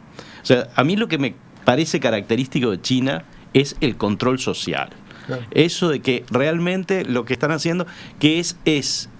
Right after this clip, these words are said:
Speaker 1: establecer un sistema en el cual hasta puede funcionar. Una especie como de Matrix, ¿viste?
Speaker 2: Exacto.
Speaker 1: Eh, ¿no? En el cual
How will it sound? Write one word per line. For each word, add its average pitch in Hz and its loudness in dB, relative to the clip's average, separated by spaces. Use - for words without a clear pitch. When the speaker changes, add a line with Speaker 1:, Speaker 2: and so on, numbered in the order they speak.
Speaker 1:
establecer 127 2
un 131 2
sistema 208 0
en 202 0
el 147 -4
cual 180 -2
hasta 127 2
puede 185 2
funcionar. 143 0
Una 190 2
especie 190 -2
como 127 0
de 107 0
Matrix, 120 -4
¿viste? 131 0
Speaker 2:
Exacto. - -6
Speaker 1:
Eh, - 0
¿no? - -2
En 143 0
el 143 -4
cual 135 0